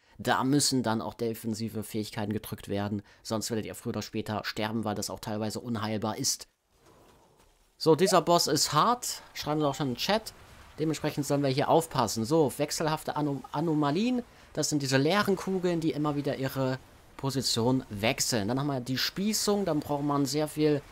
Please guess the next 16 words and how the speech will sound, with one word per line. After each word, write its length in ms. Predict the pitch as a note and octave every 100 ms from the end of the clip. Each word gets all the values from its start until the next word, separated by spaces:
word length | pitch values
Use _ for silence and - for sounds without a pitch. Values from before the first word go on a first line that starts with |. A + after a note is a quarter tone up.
| - - -
Death-C 420 | C3 D#3+ - D#3+
Ds 140 | D#3+
und 140 | D3 C#3+
gute 240 | F#3+ E3
Heilung. 240 | E3 F#3+ E3+
Jetzt 140 | D#3
Umprallgespinst, 1000 | D3 - C#3+ A3 G#3+ D3 - E3 G3+ -
da 220 | E3 E3
haben 120 | D#3+ E3+
wir 60 |
gelernt, 420 | D#3 D#3 E3 D#3
kuscheln, 420 | - A3 - F#3+ F3+
kuscheln, 340 | G3 - D3
kuscheln. 520 | A3 A3 D#3+ G3 A#3 - - - - -
Und 160 | E3
jetzt 440 | E3+ F#3+ - -